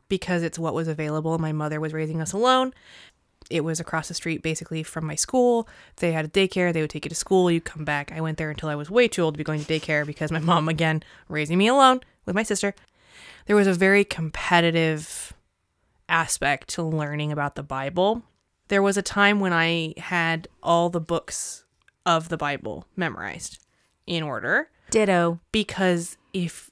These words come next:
Speaker 1: the more you got, for every five you memorized,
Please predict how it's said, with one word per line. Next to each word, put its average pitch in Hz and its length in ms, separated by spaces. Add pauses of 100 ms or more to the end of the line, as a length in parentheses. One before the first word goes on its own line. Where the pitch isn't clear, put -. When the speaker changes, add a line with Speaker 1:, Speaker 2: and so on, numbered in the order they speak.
Speaker 1:
the 185 200
more 175 400
you 180 200
got, 185 260
for 208 160
every 190 220
five 190 440
you 180 460 (220)
memorized, 165 960